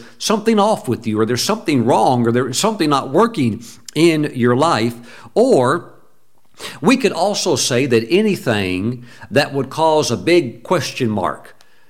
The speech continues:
to be put over your life as a Christian, where even unbelievers, sinners,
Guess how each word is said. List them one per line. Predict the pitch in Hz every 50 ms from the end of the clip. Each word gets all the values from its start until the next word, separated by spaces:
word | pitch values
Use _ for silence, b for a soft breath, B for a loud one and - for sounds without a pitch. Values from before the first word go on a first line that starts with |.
| b b b b
to | - 135 123
be | 117 143 139 135 127 123 113 104 98 - B B B B B - - - - - -
put | - - 180 196 180 - -
over | 160 165 175 170 151 135
your | 113 110 113 110
life | 110 131 156 156 131 107 90 - - -
as | 139 139 120 113
a | 113
Christian, | 117 - - 175 160 - - - - 95 85 - - - - B B B B B B
where | 123 147
even | 156 180 226 254 233 208 139
unbelievers, | 113 139 220 226 202 156 147 143 156 165 151 104 90 76 - - - - - - -
sinners, | - - - 214 254 226 120 90 76 85 - - - b